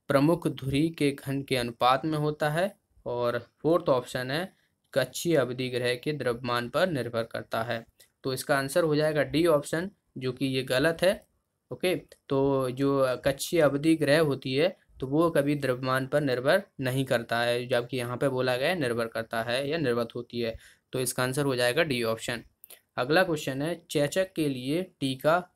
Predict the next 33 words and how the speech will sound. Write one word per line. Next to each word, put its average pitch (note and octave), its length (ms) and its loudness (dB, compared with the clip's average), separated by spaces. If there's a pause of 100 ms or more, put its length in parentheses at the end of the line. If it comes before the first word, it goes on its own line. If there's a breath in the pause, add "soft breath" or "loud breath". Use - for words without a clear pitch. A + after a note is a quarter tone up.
किसने D#3 440 0 (100)
प्रदान B2+ 340 -2
किया A#2+ 280 0
था? A#2 240 0
ऑप्शन A#2+ 440 0
है D#3 260 -2
एडवर्ड B2+ 260 0
जेनर, D#3+ 360 0 (680 soft breath)
बी D#3 200 4
ऑप्शन D3+ 360 4
है D3+ 140 2
रॉबर्ट C3 400 2
कॉच, C3+ 260 4
सी D3+ 220 0
ऑप्शन C3+ 460 0
है C#3 280 -4
पर्ल C3 220 4
केंड्रिक B2 540 -4 (600)
और B2 180 2
डी C#3 200 4
ऑप्शन B2 400 0
है B2+ 160 -2
अलेक्जेंडर A#2+ 520 -4
फ्लेमिंग। A#2+ 460 -4
तो C3 80 -2
अभी C#3+ 340 2
just F3+ 240 2
मैंने E3+ 260 0
इसी D3 260 -2
वीडियो D3 320 2
में C#3 180 2
बताया B2+ 360 2
था F#3 260 2